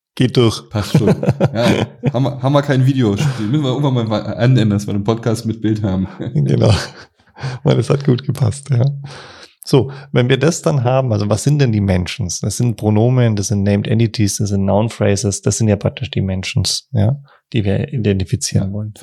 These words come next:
Speaker 2: Vielleicht sollen wir, vielleicht können wir einmal kurz noch ergänzen, warum, was so ein Menschen sein könnte, der nicht gut ist. Ne, diese typische, sowas wie, wie ein S oder ein It. „It's
Speaker 1: Ja.
Speaker 2: raining.“ Ja, das ist, das It ist ein Pronomen, aber, hm, bezieht sich das auf irgendwas? Dann können wir sagen, ja, „It's raining“, also bezieht sich das aufs Wetter.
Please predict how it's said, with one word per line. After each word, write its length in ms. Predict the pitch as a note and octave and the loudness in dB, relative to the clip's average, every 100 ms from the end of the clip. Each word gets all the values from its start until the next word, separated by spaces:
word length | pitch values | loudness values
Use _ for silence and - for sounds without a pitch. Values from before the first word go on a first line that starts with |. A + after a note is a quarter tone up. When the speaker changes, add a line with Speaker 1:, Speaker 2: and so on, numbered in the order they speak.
| - | -6
Speaker 2:
Vielleicht 240 | C3 A#2+ | -2 2
sollen 100 | D3+ | 2
wir, 140 | D#3 - | 2 0
vielleicht 220 | B2 A2+ | -2 0
können 160 | C3+ | 2
wir 80 | C3 | 2
einmal 180 | A#2+ A#2+ | 2 0
kurz 220 | A#2+ A2+ | 0 -2
noch 80 | - | -2
ergänzen, 380 | G2+ G#2+ A2 F#2+ | -2 -2 -2 -2
warum, 320 | F#2 C3 G2+ | 0 2 2
was 160 | G#2 - | 0 0
so 60 | |
ein 80 | G#2+ | 2
Menschen 300 | G#2+ A#2 A2 | 2 2 2
sein 200 | G2 G2 | 2 0
könnte, 240 | G2+ A#2 A2+ | 2 2 2
der 120 | G2 | 2
nicht 180 | C3 - | 2 0
gut 240 | A#2 A2 | -2 -2
ist. 300 | G2 G2 - - _ - | -2 -4 -6 -18 _ -6
Ne, 100 | G#2 | -4
diese 240 | G#2 G2+ | -2 -2
typische, 520 | G2+ A#2 A2+ - G#2 | 0 -2 -2 0 2
sowas 280 | G2+ G2+ G2+ | 2 0 -2
wie, 160 | G2 G2 | -4 -2
wie 80 | G2+ | -2
ein 80 | - | 0
S 220 | A2 - | -2 -2
oder 140 | F#2+ F#2 | -2 -2
ein 120 | F2+ | 0
It. 180 | A2 - - _ _ | -2 -2 -14 _ _
„It's 160 | A#2+ A2+ | -4 0
Speaker 1:
Ja. 80 | G#2 | 2
Speaker 2:
raining.“ 560 | G2 G#2 G2 D#2+ - - _ _ _ _ _ - | 4 2 2 -2 -8 -18 _ _ _ _ _ -8
Ja, 140 | A2+ | -4
das 220 | B2+ A2 | -2 -4
ist, 240 | - - - | -6 -8 -8
das 120 | G2+ | -4
It 200 | F#2+ E3+ | 0 0
ist 160 | D3 B2+ | 0 -2
ein 80 | G#2+ | 0
Pronomen, 760 | G#2 G#2 G#2+ D#3 F3+ F3 - - | 2 2 2 2 2 0 -4 -8
aber, 420 | A#2+ B2+ B2 A2 | -2 0 0 4
hm, 180 | B2 B2+ | 4 4
bezieht 320 | B2 - C#3 | 0 -2 -2
sich 120 | C#3 | -2
das 160 | A#2 G#2+ | -2 -2
auf 140 | G#2 - | -4 0
irgendwas? 540 | G2 F2 - F2 - | 0 0 -2 -6 -6
Dann 80 | - | -4
können 140 | G#2+ | 0
wir 80 | G2+ | 0
sagen, 160 | G2+ G#2 | 0 0
ja, 80 | |
„It's 140 | F2+ F2+ | -2 -2
raining“, 300 | F#2+ A2+ B2 | 2 4 4
also 180 | F#2+ F2+ | 2 0
bezieht 240 | - G2+ | -2 -4
sich 180 | G2 G2 | -2 -4
das 80 | - | -4
aufs 200 | F#2+ F2+ | -4 0
Wetter. 480 | G#2 - D#2+ - | 2 2 -2 -4